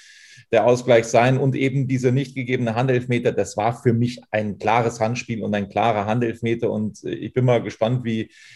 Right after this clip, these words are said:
Baba Grafati das Ganze wieder, äh, beurteilt, der ja diese Drittligasituationen immer einschätzt. Also da bin ich mal sehr gespannt, wie der das gesehen hat. Für mich ein klarer Elfmeter, für mich wieder eine Benachteiligung des T S V achtzehnhundertsechzig. Also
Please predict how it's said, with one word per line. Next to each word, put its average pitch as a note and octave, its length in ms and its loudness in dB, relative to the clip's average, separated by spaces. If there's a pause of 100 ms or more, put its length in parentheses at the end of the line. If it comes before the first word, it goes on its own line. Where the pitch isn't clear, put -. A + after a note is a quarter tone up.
Baba A#2 240 2
Grafati A#2 480 0
das A#2 180 0
Ganze A#2+ 360 -4
wieder, A2+ 420 4
äh, A2 140 4
beurteilt, A2+ 800 0
der A2 120 0
ja G#2+ 140 2
diese G#2 500 -2
Drittligasituationen A2+ 1200 -2
immer G#2 240 -4
einschätzt. B2+ 720 -2 (280)
Also A#2+ 200 0
da B2 100 4
bin C3+ 120 4
ich C3+ 40 2
mal B2 140 4
sehr B2 160 2
gespannt, B2 420 -2
wie A#2+ 100 -4
der A#2 120 2
das B2 200 0
gesehen A2+ 320 -4
hat. A2 120 -4
Für A#2 100 -6
mich B2 160 -2
ein B2 100 -4
klarer A2 280 2
Elfmeter, A#2 400 -2
für A#2 80 -4
mich A#2 240 -4
wieder C3 160 4
eine A2 260 2
Benachteiligung A#2 840 -2
des A2+ 140 -4
T A#2 120 -4
S A2+ 120 -4
V - 80 -2
achtzehnhundertsechzig. G#2+ 1000 -4
Also G#2+ 400 0